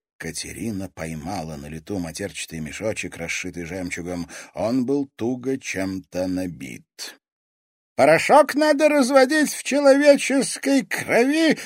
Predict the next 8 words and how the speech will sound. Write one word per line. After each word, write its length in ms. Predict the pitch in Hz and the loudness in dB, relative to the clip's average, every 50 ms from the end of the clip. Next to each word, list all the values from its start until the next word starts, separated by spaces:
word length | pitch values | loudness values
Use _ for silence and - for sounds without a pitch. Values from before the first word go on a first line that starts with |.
| - | -14
сказал 500 | - - - - 147 131 107 101 104 92 | -12 -10 -4 0 0 0 2 0 -2 -2
мастер 420 | 87 82 76 - - - - 80 82 | -2 -4 -6 -8 -10 -12 -12 -10 -10
зеркал. 480 | 76 85 82 - - 71 67 55 - _ - | -10 -10 -10 -10 -10 -10 -10 -12 -14 _ -8
«Нужно 520 | - - 165 247 302 302 294 277 302 302 | -4 -2 0 0 2 2 0 0 0 0
дать 340 | 247 202 220 262 277 - - | 4 6 6 6 6 4 0
его 340 | 277 277 262 262 254 247 247 | -2 0 2 4 4 4 4
выпить 500 | 254 262 262 - - - 262 262 247 190 | 4 2 0 0 -2 -4 -4 -4 -4 -2
доппельгангеру 960 | 123 160 202 214 208 - 208 196 180 180 190 202 214 226 226 240 240 247 277 | 0 0 0 0 0 -4 -4 -4 0 0 0 0 0 -2 -4 -6 -6 -8 -10